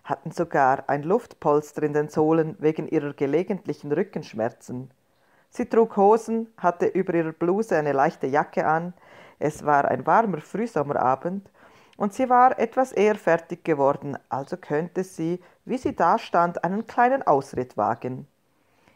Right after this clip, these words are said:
Ihre Praxis war am Stadtrand gelegen, und zwei Straßen weiter führte eine Abzweigung zum Rand des Burgerwaldes. Als hätte der Schimmel ihre Gedanken erraten, setzte er sich langsam in Bewegung, schritt, von der Ärztin am Halfter geführt,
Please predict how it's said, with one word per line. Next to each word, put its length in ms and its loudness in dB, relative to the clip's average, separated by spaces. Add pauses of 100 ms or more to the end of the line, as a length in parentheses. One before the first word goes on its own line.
(100)
Ihre 200 0
Praxis 520 -4
war 120 2
am 80 0
Stadtrand 600 0
gelegen, 540 -4 (300)
und 120 -8
zwei 220 2
Straßen 480 -2
weiter 360 2
führte 380 -2
eine 140 0
Abzweigung 800 -2
zum 160 -4
Rand 420 0
des 180 -6
Burgerwaldes. 1160 -2 (920)
Als 200 -10
hätte 220 -2
der 120 0
Schimmel 440 -2
ihre 200 0
Gedanken 540 -4
erraten, 640 -2 (280)
setzte 440 0
er 100 4
sich 220 -6
langsam 400 2
in 120 -2
Bewegung, 720 0 (420)
schritt, 580 -2
von 200 -4
der 180 -4
Ärztin 480 0
am 160 -8
Halfter 380 0
geführt, 600 -4